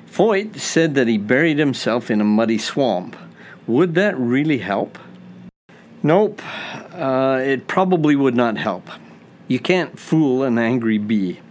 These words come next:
Remember, they defend their hives against bears on a regular basis, and a muddy face is not going to deter them.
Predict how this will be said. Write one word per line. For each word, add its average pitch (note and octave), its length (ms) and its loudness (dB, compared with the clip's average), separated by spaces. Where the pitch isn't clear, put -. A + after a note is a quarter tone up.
Remember, F3 480 2
they C#3+ 160 2
defend F#3+ 640 0
their D3 300 0
hives C3 600 -2
against A#2+ 520 -2
bears G#2+ 680 0
on A2 220 -4
a G#2 80 -2
regular G2+ 360 -2
basis, F#2 520 -6
and A2 180 -2
a A2 60 -4
muddy B2+ 380 0
face D3+ 420 -2
is A2 140 -2
not A#2+ 260 -2
going A#2 280 0
to A2+ 100 -6
deter G2+ 460 -4
them. F#2 220 -12